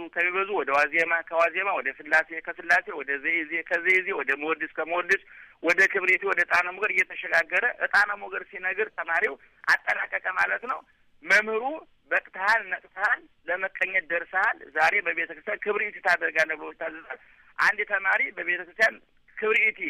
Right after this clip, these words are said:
የሚባለውን ቅኔ ከተቀኘ በኋላ ቅኔ ተቀኝቷል ማለት ነው። እንግዲህ ትምህር-፣ ለበለጠ መመርመት የሚፈልግ ከሆነ፣ ለበለጠ አገባቡን ጠንቅቆ ማወቅ የሚፈልግ ከሆነ መምህር ቀይሮ ደግሞ ወደ ሌላ መምህር ይሄዳል። ከቦ-፣ ከ-፣ ከቦታ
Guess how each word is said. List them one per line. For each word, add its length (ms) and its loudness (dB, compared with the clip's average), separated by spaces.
የሚባለውን 640 0
ቅኔ 220 -6
ከተቀኘ 500 -8
በኋላ 340 2
ቅኔ 240 -8
ተቀኝቷል 540 0
ማለት 280 0
ነው። 100 -18
እንግዲህ 300 -2
ትምህር-፣ 260 0
ለበለጠ 560 6
መመርመት 440 2
የሚፈልግ 500 0
ከሆነ፣ 300 0
ለበለጠ 460 -2
አገባቡን 720 0
ጠንቅቆ 400 -4
ማወቅ 240 2
የሚፈልግ 440 -2
ከሆነ 260 2
መምህር 280 6
ቀይሮ 240 2
ደግሞ 220 -2
ወደ 160 2
ሌላ 200 6
መምህር 260 0
ይሄዳል። 340 2
ከቦ-፣ 300 -6
ከ-፣ 260 0
ከቦታ 360 -2